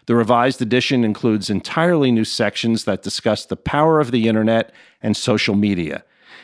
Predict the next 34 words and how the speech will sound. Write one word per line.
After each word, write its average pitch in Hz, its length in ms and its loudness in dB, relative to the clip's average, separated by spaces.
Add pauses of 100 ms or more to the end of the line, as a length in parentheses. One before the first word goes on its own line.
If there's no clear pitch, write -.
It 139 120 2
also 165 280 2
shows 127 380 0
Neil's 123 320 2
years 117 280 0
of 101 80 -4
experience 120 680 -2
as 101 180 -2
a 98 40 -4
mother, 117 440 0 (460)
now 78 240 -8
a 73 40 -12
grandmother, 107 600 0 (260)
and 117 140 2
a 107 40 2
financial 104 520 0
expert. - 440 -8 (460)
Neil 147 280 4 (100)
also 120 460 2
has 104 220 -2
headlined 117 480 0
her 110 100 -2
very 104 320 0
own 95 180 -2
P 104 160 -4
B 95 180 0
S 151 140 2
special, 156 500 0
Your 101 200 0
Money, 101 320 0
Your 95 240 -4
Children, 101 560 -2
Your 85 160 -2
Life, 90 520 -2